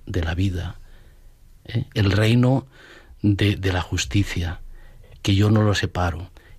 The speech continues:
Pero ese Jesús, claro, pues es el que te da la, es el que, es el que a mí me da la fuerza. Es el Jesús que yo siento.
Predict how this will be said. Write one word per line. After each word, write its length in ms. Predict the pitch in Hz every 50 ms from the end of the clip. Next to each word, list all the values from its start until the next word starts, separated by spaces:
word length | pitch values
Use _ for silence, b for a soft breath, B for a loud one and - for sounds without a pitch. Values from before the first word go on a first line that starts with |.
| B - -
Pero 220 | - 110 101 110
ese 160 | 120 - 135
Jesús, 420 | - - 113 - - 139 147 139 -
claro, 240 | - 110 110 110 104
pues 220 | - 101 98 113
es 80 | 110 110
el 40 |
que 120 | 107 120 110
te 100 | - 110
da 80 | 110
la, 220 | 101 98 101 92 -
es 400 | - 104 107 104 - 110 - 120
el 80 | 110
que, 240 | 107 123 113 - 113
es 160 | 110 - -
el 80 | 127 113
que 100 | - 110
a 40 | 101
mí 120 | 110 113
me 120 | 113 120 107
da 120 | 104 101
la 100 | 107 104
fuerza. 580 | - - 107 113 131 143 - - 95 82 - - b b b b b b b b b b b b b b
Es 160 | - - - 120
el 100 | 117 107
Jesús 320 | - 120 - - 131 127
que 140 | - 131 123
yo 140 | 117 113 107
siento. 600 | - - 120 131 139 135 131 - 104 90 85